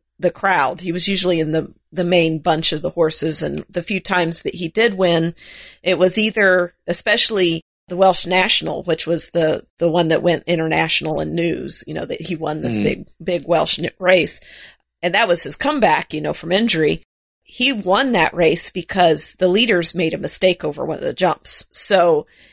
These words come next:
Speaker 1: he probably would not have won the race,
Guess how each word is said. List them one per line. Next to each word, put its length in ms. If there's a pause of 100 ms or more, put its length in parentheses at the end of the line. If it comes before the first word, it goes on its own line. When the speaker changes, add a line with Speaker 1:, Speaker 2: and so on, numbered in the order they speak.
(220)
Speaker 1:
he 160
probably 420
would 160
not 260
have 560 (140)
won 260
the 100
race, 640